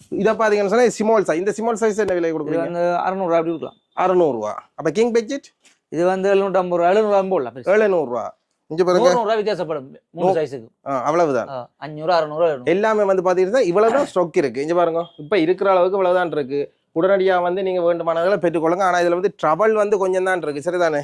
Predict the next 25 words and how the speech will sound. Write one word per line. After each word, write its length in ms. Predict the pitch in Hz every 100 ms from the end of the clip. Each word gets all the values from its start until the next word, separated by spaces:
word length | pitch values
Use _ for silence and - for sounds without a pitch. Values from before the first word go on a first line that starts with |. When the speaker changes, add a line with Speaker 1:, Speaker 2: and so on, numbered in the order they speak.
| - _
Speaker 1:
இங்க 140 | 151 170
பாருங்க, 240 | 170 156
பாத் 280 | 143 165 160 -
டவல் 180 | 143 147
உண்மையில 280 | 165 160 156
நல்ல 240 | 151 160
சூப்பரா 360 | 147 160 165 165
இருக்கு. 140 | 175
நான் 140 | 185
இந்த 180 | 180 165
ரெண்டு 200 | 160 170
டவலை 220 | 170 170
நான் 200 | 175 156
எடுத்துட்டேன். 420 | 151 147 135 165 - _ _ _ _
உங்களுக்கு 300 | - 185 185
தேவையான 260 | 175 170 160
அளவு 120 | 165
வந்து 160 | 165 156
பெற்றுக்கொள்ள. 420 | 151 143 175 240 - _ _ _ _ _ 214
பெண்களுக்கானது, 680 | 240 254 226 156 156 135 147
முக்கியமா 400 | 185 226 214 208
வந்து 180 | 214
பெண்களுக்கான 600 | 202 233 269 240 202 196 185
என்ன 240 | 180 175
வச்சிருக்கீங்கன்னா? 1160 | 165 156 160 151 147 - - 156 175 180 180